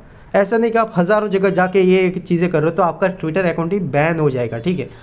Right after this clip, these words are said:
ये सब Socialify project में थोड़ा संभाल के tweet करो, दिन में एक खुद का ट्वीट और एक आपको जो creator अच्छा लगता है उसके नीचे जाके, post के नीचे आप tweet कर सकते हो।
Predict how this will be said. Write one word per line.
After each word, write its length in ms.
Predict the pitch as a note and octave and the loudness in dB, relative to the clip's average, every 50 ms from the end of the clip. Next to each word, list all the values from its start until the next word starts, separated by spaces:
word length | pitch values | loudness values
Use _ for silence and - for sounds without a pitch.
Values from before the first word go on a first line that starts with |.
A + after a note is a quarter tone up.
| - - - - - - | -20 -20 -20 -20 -6 -2
ये 100 | D#3+ F3 | 0 0
सब 160 | F3+ F#3 F#3+ F3+ | 0 0 -2 -4
Socialify 500 | - E3+ D3+ - - F#3 F#3 F#3+ F#3 F3+ | -4 -4 -4 -2 -4 -2 0 0 -2 0
project 300 | E3 E3 D#3+ F3 F3 - | 0 -2 -2 -2 -4 -4
में 100 | G3 F#3 | -6 -4
थोड़ा 200 | - E3+ F3+ F#3+ | -2 -2 -2 -2
संभाल 340 | F#3+ - D#3 D#3 E3 E3+ E3+ | -2 -2 0 0 0 0 0
के 120 | F#3 F#3 | -4 -6
tweet 240 | F3+ F3 E3 D#3 D#3 | -4 -2 -4 -2 -2
करो, 160 | F3 F3 F3+ | -4 -4 -2
दिन 180 | D#3 D3+ E3+ F3 | -2 -2 0 0
में 120 | F#3 F#3+ | 0 -2
एक 360 | F#3 - F#3+ F#3+ F#3+ G3 - - | -2 0 0 0 0 -2 -4 -6
खुद 160 | - D#3 D3+ | -8 -6 0
का 120 | - A3 A3 | 0 0 0
ट्वीट 300 | G#3+ A3+ B3 B3+ - - - - - - - - - | 0 -2 -4 -4 -4 -8 -16 -20 -20 -20 -20 -6 -2
और 220 | G3 G#3 A3 G#3+ - | -2 -2 -2 -2 0
एक 240 | A3+ A3 A#3 A#3 - - - - - - - - - - - - | 0 0 0 0 -6 -14 -18 -20 -20 -20 -20 -20 -20 -20 -4 -2
आपको 360 | E3+ F3+ G3 F#3 - A#3 A3 | -2 -2 -2 -2 0 0 0
जो 140 | G3+ G#3 A#3 | 2 2 -2
creator 340 | A#3 - G#3 G#3 G#3+ G#3+ G#3+ | -2 0 2 2 2 2 2
अच्छा 220 | G3+ F#3+ F#3+ - G3 | 0 0 0 -2 -2
लगता 260 | F#3 E3+ - - G#3+ | -4 -2 -2 -2 -2
है 60 | A3 | -2
उसके 240 | G3 - - - F3+ | -2 -4 -2 -2 -2
नीचे 220 | E3 D3+ D3+ F3 | -2 -2 -2 -2
जाके, 220 | D3+ D#3+ D3+ - G3 | 0 0 -2 -2 -2
post 260 | - D#3+ E3 D#3+ - | -4 -4 -4 -2 -2
के 80 | E3+ | -2
नीचे 180 | D3 C#3 - F#3 | -2 -2 -2 -2
आप 180 | G3 G#3 - - | -2 -2 -4 -4
tweet 160 | - E3 D3 | -4 -4 -4
कर 120 | - - - | -2 -4 -4
सकते 280 | - B2+ - - - A#2 | -4 -6 -10 -10 -10 -12
हो। 80 | - | -12